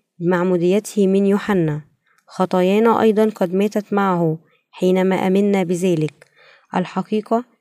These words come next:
هي أن كل خطايا العالم قد نقلت إلى يسوع بمعموديته من يوحنا. هذه الحقيقة لا يجب أن تعرف فقط،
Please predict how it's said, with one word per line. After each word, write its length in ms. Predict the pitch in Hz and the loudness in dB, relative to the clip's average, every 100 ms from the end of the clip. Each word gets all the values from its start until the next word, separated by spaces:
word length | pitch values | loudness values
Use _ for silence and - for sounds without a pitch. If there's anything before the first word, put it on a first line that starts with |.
| _ _ _ - | _ _ _ -2
هي 220 | 185 185 | 0 0
أن 160 | 196 190 | -2 -2
كل 280 | 226 240 | 0 2
خطايا 460 | 247 220 220 226 226 | 2 0 0 2 2
العالم 380 | 208 196 208 208 | 0 0 0 -2
قد 220 | - 190 | -2 -2
نقلت 420 | 202 208 208 196 | -2 0 0 0
إلى 300 | - 202 196 | -2 0 2
يسوع 340 | 190 - 202 190 | 0 0 -2 0
بمعموديته 880 | 180 180 175 175 170 185 185 196 | 0 0 0 0 0 -2 -2 -2
من 180 | 190 196 | 0 0
يوحنا. 500 | 190 190 175 156 151 - _ _ - - _ | -2 -4 -4 -4 -6 -10 _ _ -20 -20 _
هذه 340 | 180 185 208 240 | -2 0 2 0
الحقيقة 600 | - 208 226 220 233 247 _ _ - | 0 -4 -2 -2 -6 -6 _ _ -2
لا 200 | 185 196 | 0 2
يجب 240 | 208 220 | 2 0
أن 180 | 202 196 | -2 -4
تعرف 360 | 214 214 208 - | -2 0 -2 -4
فقط، 320 | 226 - | -6 -4